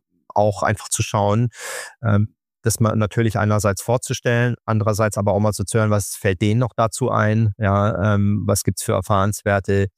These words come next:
wie finden die das Tool, äh, wie würden die es anders anpacken oder weiterentwickeln, das finde ich einfach auch sehr bereichernd,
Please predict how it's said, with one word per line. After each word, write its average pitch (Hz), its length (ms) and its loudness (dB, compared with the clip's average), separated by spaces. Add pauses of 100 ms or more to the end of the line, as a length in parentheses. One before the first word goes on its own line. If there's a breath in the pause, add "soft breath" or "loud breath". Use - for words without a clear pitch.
(460 loud breath)
wie 95 80 0
finden 107 340 2
die 104 80 4
das 98 220 0
Tool, 95 540 2 (100)
äh, 90 40 -12
wie 98 500 0
würden 98 260 2
die 98 80 2
es 92 120 0
anders 98 380 0
anpacken 101 540 0
oder 95 260 0
weiterentwickeln, 98 960 0
das 95 160 -2
finde 101 200 0
ich 92 60 0
einfach 92 200 0
auch 90 140 0
sehr 95 160 2
bereichernd, 85 600 0